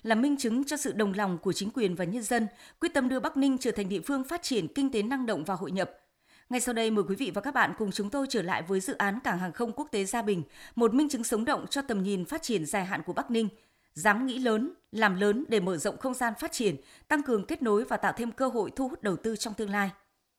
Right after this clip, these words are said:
Dự án Cảng hàng không quốc tế Gia Bình có tổng vốn đầu tư hơn một trăm chín mươi sáu nghìn tỷ đồng, được xây dựng theo tiêu chuẩn cấp bốn F, đáp ứng khai thác khoảng ba mươi triệu hành khách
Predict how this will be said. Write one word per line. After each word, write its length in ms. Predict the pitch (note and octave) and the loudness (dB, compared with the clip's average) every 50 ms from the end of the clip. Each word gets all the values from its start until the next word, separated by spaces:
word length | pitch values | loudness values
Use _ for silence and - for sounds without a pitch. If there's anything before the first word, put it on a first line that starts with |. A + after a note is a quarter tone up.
| _ _ _ _ _ _ _ _ _ _ _ _ _ | _ _ _ _ _ _ _ _ _ _ _ _ _
Dự 120 | - C4 B3 | 0 2 4
án 260 | A3+ A3 G#3 A#3 C#4 | 4 4 4 2 0
Cảng 180 | C4+ C4+ G3+ F3+ | 0 0 0 0
hàng 140 | F#3 E3+ | -2 -4
không 180 | - - B3 A3+ | -2 -4 -4 -4
quốc 160 | - B3 A3 - | -4 -6 -6 -2
tế 160 | A3+ F#3+ F#3+ | -2 -2 -2
Gia 180 | F#3+ - C4 A#3 | -2 -2 -4 -2
Bình 280 | G#3 G3+ F3+ F3 E3+ | -2 -4 -4 -4 -4
có 120 | - G3+ G3+ | -4 -4 -4
tổng 160 | - A3+ F3+ | -2 -2 -2
vốn 200 | E3 G3 F#3+ G#3+ | -2 -2 -2 0
đầu 120 | C4+ B3 | -2 -2
tư 220 | F#3 - A#3+ A#3+ A3+ - | -2 -2 -2 -2 -2 -2
hơn 180 | B3+ B3 A#3 | -2 -2 -2
một 80 | G#3 E3 | -2 -4
trăm 200 | - A#3 A#3+ A3+ | -4 -4 -6 -4
chín 200 | - - G#3 G3+ | -4 -4 -2 -2
mươi 100 | C4 D#4 | -2 -2
sáu 200 | - - G3+ F#3 | -2 -2 -2 -2
nghìn 260 | G#3 B3+ B3+ G3+ D3+ | -2 -4 -4 -4 -4
tỷ 120 | - F3+ | -4 -2
đồng, 220 | D#3+ F#3 F3+ E3 D3+ - - - - - - - | 0 0 0 0 -2 -4 -10 -16 -20 -20 -10 0
được 200 | - A#3+ A3+ A#3 | 4 4 4 4
xây 180 | - - D#4 C4+ | 2 -2 -2 -2
dựng 220 | B3+ A#3 - - - | -2 -4 -6 -6 -6
theo 140 | B3+ B3+ B3 | -6 -6 -6
tiêu 180 | A#3+ - A#3+ A3+ | -6 -6 -6 -4
chuẩn 240 | - A#3 F#3+ D#3+ | -2 -2 -2 -2
cấp 240 | C#3+ - - D#4 - | -2 -4 -6 -6 -2
bốn 160 | G3+ G3 F3+ | -2 -2 -2
F, 180 | - - C#4+ D#4+ - - _ _ _ _ _ _ | 0 -2 -4 -4 -4 -8 _ _ _ _ _ _
đáp 120 | - D4 A#3+ | 0 2 2
ứng 160 | A3 G#3 G#3+ | 2 -2 -2
khai 180 | - C#4+ C#4+ C#4 | -4 -4 -6 -4
thác 220 | C#4+ D#4+ F4 - | -6 -8 -6 -2
khoảng 240 | - A#3 F3+ - - - | 0 2 2 2 0 0
ba 100 | A#3+ A#3+ | 0 0
mươi 160 | A#3+ A#3+ A#3+ | 0 0 -2
triệu 280 | A3+ - B3+ G3+ D3 - - | -4 -4 -2 -2 -4 -4 -6
hành 200 | - - G3 - | -8 -8 -6 -6
khách 220 | - C4+ D#4+ - | -4 -6 -8 -8